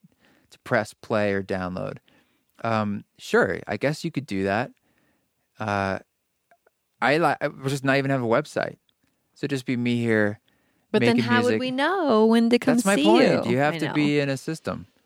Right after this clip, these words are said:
Speaker 1: We, the system. And I think that's the, the, the tragedy and the beauty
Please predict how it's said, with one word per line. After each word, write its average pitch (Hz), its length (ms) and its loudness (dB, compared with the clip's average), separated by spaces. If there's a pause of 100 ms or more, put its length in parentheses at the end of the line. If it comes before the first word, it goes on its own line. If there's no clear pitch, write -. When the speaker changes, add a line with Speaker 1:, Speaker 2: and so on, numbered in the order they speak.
(140)
Speaker 1:
We, 165 200 2
the 170 340 2
system. 101 580 -8 (680)
And 120 340 0 (280)
I 131 140 0
think 160 260 -2
that's 143 280 2
the, 120 420 -4 (100)
the, 113 160 -2 (320)
the 113 280 -2 (120)
tragedy 120 600 -2
and 101 100 -4
the 95 40 -8
beauty 117 560 -6